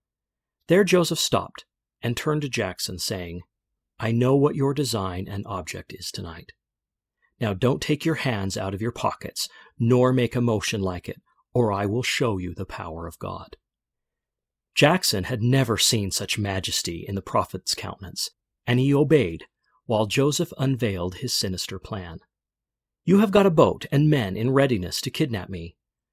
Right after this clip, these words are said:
but you will not make out to do it. You have laid your plans very cunningly,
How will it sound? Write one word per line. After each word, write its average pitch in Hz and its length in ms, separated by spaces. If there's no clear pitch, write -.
but - 300
you 135 200
will 131 160
not 117 380
make 123 260
out 98 240
to 117 80
do 95 180
it. - 180
You 151 140
have 127 200
laid 160 280
your 180 120
plans 117 480
very 143 220
cunningly, 95 560